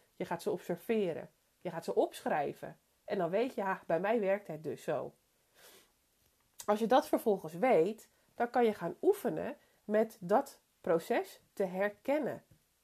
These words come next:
Dat je leert, "Oh, krijg nou wat, daar zijn die gedachtes weer. Ik hoor ze." Want bewustzijn zorgt ervoor dat je ze hoort. En dat je dus ook weet, "Oh ja, dit is dat systeem wat is aangegaan.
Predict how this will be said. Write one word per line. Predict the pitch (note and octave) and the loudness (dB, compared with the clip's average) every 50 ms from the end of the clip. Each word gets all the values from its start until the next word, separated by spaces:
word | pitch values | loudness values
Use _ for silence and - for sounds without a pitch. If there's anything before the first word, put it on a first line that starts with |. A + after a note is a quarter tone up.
| _ _ _ _ _ _ _ _ _ _ _ _ _ _ _ _ _ _ _ | _ _ _ _ _ _ _ _ _ _ _ _ _ _ _ _ _ _ _
Dat | - - G3 F#3+ | -6 -6 -4 -4
je | F3 D#3+ | -4 -4
leert, | D#3+ E3+ A#3 B3 G3 G#3+ B3 - - _ _ - | -2 0 0 0 0 -2 -4 -6 -12 _ _ -8
"Oh, | - - D4+ B3 - - _ _ _ _ _ _ _ _ _ _ | 0 2 2 2 2 0 _ _ _ _ _ _ _ _ _ _
krijg | - A3 G#3+ - | -4 -4 -2 0
nou | A3+ B3+ C#4 C4+ | 0 2 2 4
wat, | E3+ D3 - | 4 2 2
daar | F#3 G3 | 0 0
zijn | G3 A#3 G3+ | 0 -2 -4
die | G3+ - | -4 -2
gedachtes | G#3 F#3+ G#3+ - - G3 - | -2 -4 -4 -4 -6 -14 -10
weer. | - D#3 - - - | -8 -8 -6 -6 -4
Ik | - G#3 - | -6 -6 -2
hoor | - F#3+ G#3+ A3+ A#3 A#3 A#3 | 0 0 2 2 0 -2 -6
ze." | - D3 - - _ _ _ _ _ _ _ _ | -8 -12 -12 -14 _ _ _ _ _ _ _ _
Want | - F3+ E3 | -12 -8 -6
bewustzijn | F3+ E3+ E3 A3 C#4+ C#4+ - G3 D#3+ E3 | -4 -2 0 0 0 0 0 -2 -2 -2
zorgt | - A#3 A#3+ B3 - | 0 0 0 0 -2
ervoor | - - C#3+ A2 | -4 -6 -6 -6
dat | D#3+ F3 | -6 -6
je | - F#3+ | -6 -6
ze | - F3 | -6 -4
hoort. | E3+ F#3 G#3+ A3+ F3 D3 C#3+ - - _ _ _ _ _ _ _ _ _ | 0 2 4 4 4 2 0 -2 -8 _ _ _ _ _ _ _ _ _
En | - A3 | 0 2
dat | G#3+ F#3 F3+ | 2 2 2
je | - | 0
dus | F#3+ E3+ D#3+ | -2 -2 -2
ook | E3+ D#3 E3 | -2 -2 2
weet, | F3+ G3+ F3+ E3+ F3+ F3+ - - | 4 4 4 4 2 0 -2 -2
"Oh | C#4 E4+ G4 | 0 2 2
ja, | D4+ G#3+ D#3 C#3 D#3 - _ _ _ _ _ _ | 2 2 0 0 -4 -8 _ _ _ _ _ _
dit | - - - | -6 -4 -4
is | D4 - | -2 0
dat | - - - | -2 -2 -2
systeem | - G#3+ - - C4+ C4+ C#4 | -4 -6 0 2 2 2 4
wat | B3+ G3 F3+ | 2 2 0
is | D#3+ D#3+ | 0 -2
aangegaan. | - - F#3 A#3+ C4+ B3 - A3+ A3+ - E3+ D#3+ D3 D3 D#3 | -2 0 0 0 0 -2 -4 -6 -4 -4 -4 -4 -6 -8 -14